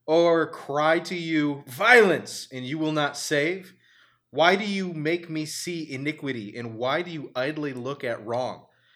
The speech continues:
Destruction and violence are before me. Strife and contention arise. So the law is paralyzed, and justice never goes forth. For the wicked surround the righteous,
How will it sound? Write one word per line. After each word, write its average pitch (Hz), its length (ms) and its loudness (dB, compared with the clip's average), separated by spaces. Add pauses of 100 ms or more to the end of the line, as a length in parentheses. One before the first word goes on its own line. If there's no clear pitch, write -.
(540)
Destruction 165 640 -2
and 175 120 -2
violence 151 440 2
are 131 100 0
before 135 420 -4
me. 104 160 -8
Strife 160 600 2
and 123 140 -10
contention 139 680 -8
arise. 110 680 -2 (340)
So - 160 -2
the 147 120 0
law 151 360 4
is 147 200 -6
paralyzed, 107 880 -2
and 127 160 -12
justice 139 560 0
never 160 300 2
goes 147 240 2
forth. 107 440 -8
For 143 100 -6
the 139 80 -2
wicked 190 400 -2
surround 165 520 -2
the 190 60 0
righteous, 123 580 -2